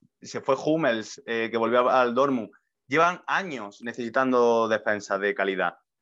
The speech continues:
Y creo que, eh, por ahí tiene la gran vía para sobrevivir e intentar la machada del Salzburg. Yo creo que,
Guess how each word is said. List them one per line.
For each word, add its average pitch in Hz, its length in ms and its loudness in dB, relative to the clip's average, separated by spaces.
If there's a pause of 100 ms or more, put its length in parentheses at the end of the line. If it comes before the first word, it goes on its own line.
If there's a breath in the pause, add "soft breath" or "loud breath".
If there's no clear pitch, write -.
(140)
Y 120 140 -10
creo 123 220 0
que, 175 400 -2 (260)
eh, - 400 -18
por 120 160 -2
ahí 147 300 0
tiene 156 180 -6
la 135 140 0
gran 127 300 -2
vía 143 320 -2
para 120 320 -2
sobrevivir 113 540 -8
e 165 40 -4
intentar 127 600 -4
la 135 120 -2
machada 127 440 -2
del 110 100 -4
Salzburg. 139 480 -6
Yo 107 120 -10
creo 147 200 -4
que, 180 300 -4